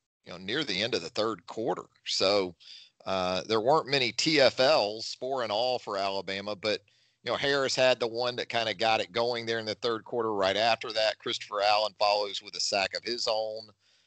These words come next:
Um, and they played a ton of guys up front, you know, on that defensive line. By my count, I think they had rotated seven guys in along the defensive front by halftime on Saturday. I think they played nine in all. So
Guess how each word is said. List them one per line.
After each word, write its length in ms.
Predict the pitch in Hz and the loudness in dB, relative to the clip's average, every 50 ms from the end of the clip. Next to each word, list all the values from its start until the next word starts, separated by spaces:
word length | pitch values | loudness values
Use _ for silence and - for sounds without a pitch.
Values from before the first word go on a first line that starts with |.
| _ _ _ _ - | _ _ _ _ -10
Um, 540 | 90 90 87 87 87 85 87 85 85 80 78 _ _ _ _ _ - - | -6 -6 -4 -4 -4 -4 -6 -8 -10 -12 -14 _ _ _ _ _ 0 4
and 140 | 139 135 127 | 6 8 10
they 120 | 131 143 | 10 8
played 360 | 135 - - 110 110 117 113 98 | 8 8 8 8 8 8 8 4
a 60 | 82 | 0
ton 340 | - - - - 117 110 101 | -2 -4 -4 -2 -2 -2 -2
of 100 | 92 82 | -2 0
guys 440 | 92 92 95 95 90 87 82 78 - | 0 2 2 4 2 2 0 -2 -4
up 140 | 87 76 - - | -6 -8 -8 -10
front, 320 | - 87 82 80 76 - _ _ _ _ _ _ _ - | -10 -8 -8 -8 -8 -10 _ _ _ _ _ _ _ -10
you 60 | 92 | -8
know, 80 | 85 80 | -6 -4
on 100 | 85 85 | -2 0
that 160 | 87 82 80 | 0 0 -2
defensive 380 | 87 85 82 - 87 - - 85 | -2 -6 -6 -6 -6 -4 -2 0
line. 180 | 85 85 85 | 0 0 2
By 100 | 85 90 | 2 2
my 180 | 87 98 117 131 | 4 4 4 4
count, 300 | - - 117 110 92 90 | 4 2 0 0 2 0
I 60 | 90 | 0
think 260 | 85 - 135 147 - | 0 0 -2 -2 0
they 160 | - 107 98 92 | 2 2 4 4
had 100 | 90 85 | 2 2
rotated 720 | 85 95 95 90 - 110 98 98 90 90 87 82 - - - - - - - _ _ _ - | 0 -2 -2 0 0 0 0 2 0 -2 -4 -6 -10 -20 -20 -20 -20 -20 -20 _ _ _ -4
seven 540 | - - - - 147 143 151 147 151 135 123 | 0 2 4 6 8 8 8 6 4 2 0
guys 420 | 117 117 113 113 113 110 101 - | 2 2 4 4 2 0 -2 -4
in 300 | 98 104 107 107 101 92 | -6 -6 -4 -4 -6 -6
along 280 | 90 85 92 90 92 90 | -6 -6 -6 -6 -6 -6
the 80 | 92 87 | -8 -10
defensive 500 | 90 87 - 110 98 90 - 95 78 - | -10 -8 -6 -6 -6 -4 -6 -8 -8 -6
front 340 | - 101 98 98 92 - - | -4 -2 0 0 -2 -2 0
by 140 | 85 80 78 | 0 0 2
halftime 640 | 80 92 92 92 - - - 80 80 76 76 78 78 _ _ _ _ - - - _ _ _ _ _ _ _ - | 2 2 0 0 0 -2 -4 -2 -2 -4 -6 -8 -12 _ _ _ _ -20 -20 -20 _ _ _ _ _ _ _ -4
on 220 | - 101 98 95 | 0 0 0 2
Saturday. 500 | - - - 104 95 95 95 90 95 95 | 2 4 4 6 4 4 2 0 -2 -2
I 60 | 95 | 0
think 160 | 101 107 - | -2 -2 -6
they 60 | 92 90 | -8 -8
played 260 | - - 98 92 87 | -4 -4 -4 -4 -4
nine 360 | 90 87 90 92 92 92 90 | -4 -4 -2 -2 -2 -2 -4
in 100 | 85 80 | -4 -4
all. 420 | 80 78 85 90 85 80 76 73 | -2 0 0 2 2 2 0 -2
So 460 | 76 - - - 104 92 90 90 85 | -4 -4 -2 0 2 2 2 0 -2